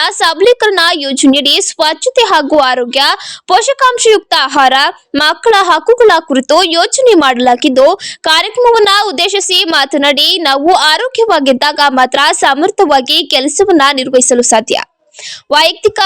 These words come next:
ಆರೋಗ್ಯದ ಜೊತೆಗೆ ಪರಿಸರದ ಸ್ವಚ್ಛತೆಗೆ ಆದ್ಯತೆ ಕೊಡಬೇಕು.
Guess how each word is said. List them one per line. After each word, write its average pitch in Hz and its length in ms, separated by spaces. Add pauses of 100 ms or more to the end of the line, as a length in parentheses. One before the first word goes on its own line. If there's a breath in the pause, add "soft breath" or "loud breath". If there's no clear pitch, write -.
(120)
ಆರೋಗ್ಯದ 339 420 (140)
ಜೊತೆಗೆ 294 360 (380 loud breath)
ಪರಿಸರದ 494 520 (180)
ಸ್ವಚ್ಛತೆಗೆ 370 600 (120)
ಆದ್ಯತೆ 403 420
ಕೊಡಬೇಕು. 247 440